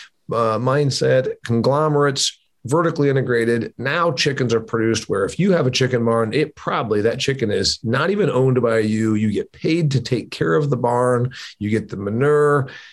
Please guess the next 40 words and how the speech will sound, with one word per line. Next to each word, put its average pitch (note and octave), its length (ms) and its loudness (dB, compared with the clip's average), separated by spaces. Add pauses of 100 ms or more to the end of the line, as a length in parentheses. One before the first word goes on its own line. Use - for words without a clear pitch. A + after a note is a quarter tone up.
(100)
uh, A2 300 -2
to - 120 -8
put B2+ 140 0
on A#2 80 2
your G#2 120 -2
fields. D3 500 2
And A#2+ 120 0
then A#2+ 220 2
those A#2 240 2
chickens C3 540 0
are G#2 640 0
already D3 500 2
in B2+ 160 2
the A#2 80 2
system A2 720 0
to A2+ 80 -4
go G#2+ 300 2
into G2+ 760 0 (520)
Tyson A#2+ 440 -4
Ch-, - 320 -8
Perdue, G#2 640 -2 (480)
name, A#2+ 320 0
name A2+ 260 2
the, F#2+ 220 2
uh, F2 120 -4
producer, F#2+ 460 -4 (540)
processor. - 440 -6 (760)
Then F#3 260 2
it D3+ 80 0
happened D3 300 0
in A2+ 120 -4
pork F3 280 0
that A#2 200 0
way A#2 180 4
in A2 100 0
the A2+ 60 2
nineteen A2+ 520 0
nineties A2+ 460 2
when, G2+ 300 0
uh, G2 200 -2